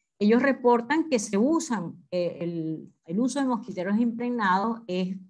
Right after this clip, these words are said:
parte de las estrategias de control de vector de malaria. Sin embargo, no hay ningún país que haya hecho un estudio de cuál es el impacto que está teniendo esta medida,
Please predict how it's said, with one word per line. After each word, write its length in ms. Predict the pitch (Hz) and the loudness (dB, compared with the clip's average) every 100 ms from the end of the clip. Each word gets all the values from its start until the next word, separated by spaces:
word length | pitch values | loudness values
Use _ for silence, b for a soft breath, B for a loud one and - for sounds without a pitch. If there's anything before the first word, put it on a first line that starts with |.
| _ | _
parte 360 | 220 220 220 233 | 4 4 2 2
de 440 | 220 214 240 240 | 4 4 2 2
las 180 | 208 190 | 0 -2
estrategias 580 | 185 185 180 165 196 196 | -2 -6 -4 -4 -2 0
de 220 | 220 240 | 0 0
control 540 | 202 185 180 170 175 | 0 -2 -2 0 2
de 160 | 185 196 | 0 0
vector 420 | 196 175 - 160 | -2 -4 -6 -4
de 80 | 180 | -4
malaria. 480 | 180 247 294 214 190 B B B _ | -2 0 0 0 -4 B B B _
Sin 180 | - 233 | -2 2
embargo, 720 | 226 226 247 247 254 294 - _ | 4 4 4 4 2 -2 -4 _
no 180 | 214 233 | 0 2
hay 140 | 294 339 | 4 2
ningún 480 | 330 269 269 262 | 0 2 2 0
país 500 | 247 220 240 320 - _ - | 0 0 0 -2 -10 _ -4
que 100 | 214 | 0
haya 220 | 214 220 | 2 2
hecho 320 | 208 208 233 | 0 -2 -2
un 80 | 233 | -2
estudio 460 | 208 - 233 226 | -2 -2 0 2
de 120 | 208 - | 0 -2
cuál 480 | - 269 359 330 - | 0 0 0 -2 -6
es 200 | 220 233 | -2 0
el 100 | 233 | 2
impacto 520 | 208 208 214 262 277 | 0 2 0 0 -6
que 80 | 240 | -6
está 200 | 196 185 | -6 -6
teniendo 460 | 214 220 214 208 | -2 2 4 4
esta 180 | 208 226 | 4 0
medida, 560 | 220 190 196 220 269 | -4 -2 -2 -2 -4